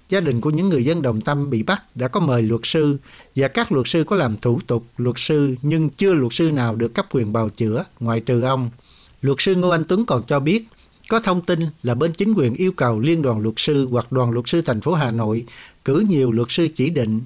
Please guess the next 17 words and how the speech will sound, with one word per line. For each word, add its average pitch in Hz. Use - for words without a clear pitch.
trong 175
khi 175
luật 120
sư 170
do 160
gia 151
đình 113
mời 113
thì 123
lại 107
không 151
được 113
cấp -
thủ 120
tục 120
luật 113
sư. 131